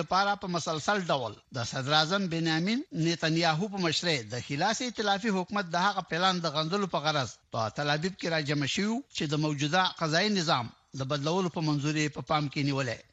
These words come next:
په داسې حال کې چې په کمبودیا کې د جولای په درویشتمه د ملي اسامبلۍ لپاره انتخابات کیږي او اتلس ګوندونو ځانونه راجستر کړي، توقع ده چې د صدر اعظم هون سن په مشرۍ د کمبودیا د خلکو واکمن ګوند به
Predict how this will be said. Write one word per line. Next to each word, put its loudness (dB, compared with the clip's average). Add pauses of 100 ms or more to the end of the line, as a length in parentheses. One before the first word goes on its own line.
(480)
په -6
داسې 2 (100)
حال 4
کې -2
چې 0
په -2 (100)
کمبودیا 2 (100)
کې 0
د 0
جولای 2
په -2
درویشتمه 0 (200)
د -4
ملي -2
اسامبلۍ 0
لپاره 2 (300)
انتخابات 0
کیږي -2 (260)
او 2 (100)
اتلس -2 (120)
ګوندونو 0 (200)
ځانونه 2
راجستر -2
کړي، 0 (220)
توقع 2
ده 2
چې -4
د 0
صدر 2
اعظم 0
هون 0
سن -2
په 0
مشرۍ 2
د -2
کمبودیا 2 (240)
د -6
خلکو -2
واکمن 0
ګوند 0
به 0